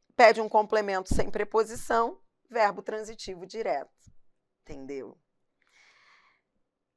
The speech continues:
Viva todas essas frases da maneira como eu te ensinei, sem recaída. Como assim?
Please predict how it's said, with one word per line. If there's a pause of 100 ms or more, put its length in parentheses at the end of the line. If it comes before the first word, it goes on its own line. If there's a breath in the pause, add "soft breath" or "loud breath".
Viva (320)
todas
essas
frases (140)
da
maneira
como
eu
te
ensinei,
sem
recaída. (440 soft breath)
Como
assim?